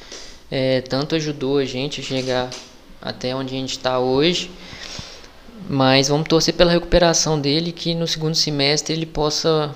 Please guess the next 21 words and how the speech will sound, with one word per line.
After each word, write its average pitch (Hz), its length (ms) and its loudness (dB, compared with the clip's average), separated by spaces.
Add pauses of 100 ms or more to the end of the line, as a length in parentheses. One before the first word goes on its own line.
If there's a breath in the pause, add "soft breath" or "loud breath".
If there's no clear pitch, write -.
(160)
retornar. 147 720 0 (480 loud breath)
Sobre 170 320 0
o 196 420 4
Jailson, 156 800 2 (260)
é, 147 460 0
é 147 60 0
um 170 100 0
goleiro 160 640 0 (340)
de 139 120 -6
mais 143 240 0
idade, 165 420 2
quarenta 143 400 0
anos, 156 420 -2
né? 160 260 2
Já 143 100 0
não 151 140 -4
tem 143 220 -4
a 143 40 0
mobilidade 135 680 0
de 131 120 -4
antes, 175 500 -4